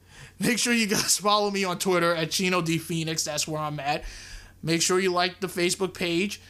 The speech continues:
No One's Ready for Wrestling. Make sure you follow me on Instagram at Coolmansip. And don't forget, don't forget to send me your questions,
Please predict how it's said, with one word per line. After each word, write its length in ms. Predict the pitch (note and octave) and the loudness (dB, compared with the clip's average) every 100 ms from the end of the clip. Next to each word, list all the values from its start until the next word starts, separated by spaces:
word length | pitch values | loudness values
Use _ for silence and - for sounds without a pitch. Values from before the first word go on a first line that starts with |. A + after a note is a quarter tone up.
| - | -10
No 140 | E3 E3 | -2 0
One's 200 | E3+ E3+ | 2 2
Ready 160 | E3 | 0
for 180 | G#3 B3+ | 0 0
Wrestling. 540 | A#3+ E3 - E3+ E3+ G#3 - | 0 0 0 0 0 -2 -6
Make 300 | D3+ D3+ D#3+ | -6 -2 0
sure 580 | - - E3+ E3+ E3+ E3+ - - - | 0 2 2 4 2 0 -6 -18 -8
you 120 | F3 | -6
follow 360 | - F3 G3 | -2 2 2
me 160 | G3+ G3+ | 2 2
on 120 | A3 | 2
Instagram 520 | A3+ A3+ B3 G#3 A3 | 2 0 0 2 2
at 120 | A3 A3 | 2 0
Coolmansip. 840 | - A#3+ A3+ A3+ A3 - C4+ A3 - - - | 0 2 2 2 2 2 0 -2 -8 -20 -18
And 180 | - C3+ | -14 -10
don't 200 | C3 D3+ | -6 -6
forget, 460 | - G#3+ C#4 D#4+ D4+ - - - - - - - - D#3+ | -2 0 2 2 0 -12 -20 -20 -20 -20 -20 -20 -20 -4
don't 200 | D#3+ F3 | -2 0
forget 260 | G3 A3+ | 2 0
to 80 | A3+ | 2
send 240 | - A#3 | 2 4
me 80 | A#3+ | 2
your 160 | A#3 A#3 | 2 0
questions, 840 | A#3 B3 B3+ - A#3 A#3 - - | 2 2 2 2 2 2 0 -2